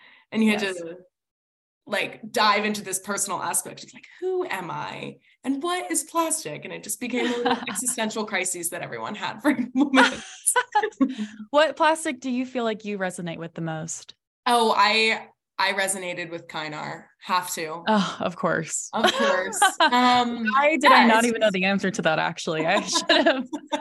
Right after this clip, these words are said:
Speaker 2: I should have known that.
Speaker 1: You know, some, just in twenty twenty-three, we're trying to focus on, you know, being strong, having some good, like, resistance to
Speaker 2: Mm-hmm.
Speaker 1: outside forces.
Speaker 2: <laughs>
Speaker 1: Taking that and moving it forward. <laughs>
Speaker 2: Obsessed.
Speaker 1: Yeah.
Speaker 2: Um, so we actually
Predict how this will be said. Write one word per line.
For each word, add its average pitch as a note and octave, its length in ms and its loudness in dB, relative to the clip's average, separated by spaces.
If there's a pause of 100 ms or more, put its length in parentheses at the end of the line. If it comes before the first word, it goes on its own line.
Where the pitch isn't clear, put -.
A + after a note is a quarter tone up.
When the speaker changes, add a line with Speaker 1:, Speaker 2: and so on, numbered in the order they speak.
(100)
Speaker 2:
I C4 40 2
should - 160 -2
have B3+ 100 -2
known C4 320 2
that. F3+ 380 -2
Speaker 1:
You F#4 80 0
know, C4 360 2
some, C4 720 -2 (220)
just - 380 -6
in D#4 120 0
twenty E4 220 -2
twenty-three, D4+ 460 -6
we're C#4 100 -8
trying B3 240 -4
to A#3+ 60 -6
focus A#3 300 -4
on, A#3 140 -4
you A#3 80 -4
know, G#3 160 -4
being A#3 220 -4
strong, G#3+ 460 -2
having G#3+ 200 -6
some G#3 180 -6
good, G3 180 -12
like, - 240 -14
resistance G#3 520 -4
to - 40 -4
Speaker 2:
Mm-hmm. - 100 -6
Speaker 1:
outside G3+ 360 -6
forces. - 320 -10
Speaker 2:
<laughs> C#4+ 840 2 (300)
Speaker 1:
Taking F4+ 300 2
that E4+ 220 4
and D#4 80 -2
moving E4 240 0
it E4 120 -4
forward. F3+ 420 -4 (440)
<laughs> - 440 -20
Speaker 2:
Obsessed. - 680 -8 (220)
Speaker 1:
Yeah. A3 260 6
Speaker 2:
Um, E3+ 260 -4 (340)
so C4 260 2
we C#4+ 280 0
actually A#3 760 -2